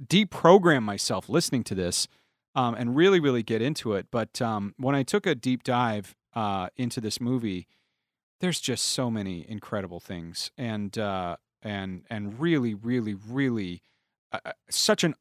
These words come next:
operatic score. Um, we're gonna talk about the back half of the movie later, but I wanted to focus on John Williams' take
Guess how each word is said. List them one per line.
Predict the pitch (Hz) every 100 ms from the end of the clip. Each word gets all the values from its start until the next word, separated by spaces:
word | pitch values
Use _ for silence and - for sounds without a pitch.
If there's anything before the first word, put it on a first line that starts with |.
| 131
operatic | 135 135 110 110 101 98
score. | - - 107 95 80 98 -
Um, | 123 113 104 98 -
we're | 160
gonna | 208 196
talk | 190
about | 165 165
the | -
back | - 139 160
half | 143 -
of |
the | 117
movie | 120 110
later, | 107 151 139
but | 120 - - _
I | 196
wanted | 269 285
to | 240
focus | - 170 202 -
on | 147 147
John | 139 127 151
Williams' | 127 156 -
take | - 120